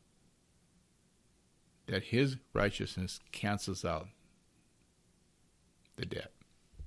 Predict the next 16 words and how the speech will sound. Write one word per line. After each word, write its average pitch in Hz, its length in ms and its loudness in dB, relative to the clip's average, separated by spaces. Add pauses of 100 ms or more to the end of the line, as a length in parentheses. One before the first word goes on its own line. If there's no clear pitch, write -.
(1120)
His 113 220 6
atonement 104 580 2 (540)
is 101 160 0
sufficient. - 600 -4 (1120)
When 90 140 -4
he 120 180 2
died 131 340 12
for 123 140 2
you, 104 220 6
he 101 180 2
died 104 400 6
for 92 140 -2
your 90 220 0 (360)
sins, 90 400 0 (280)
past, 117 540 4 (360)
present, 98 480 0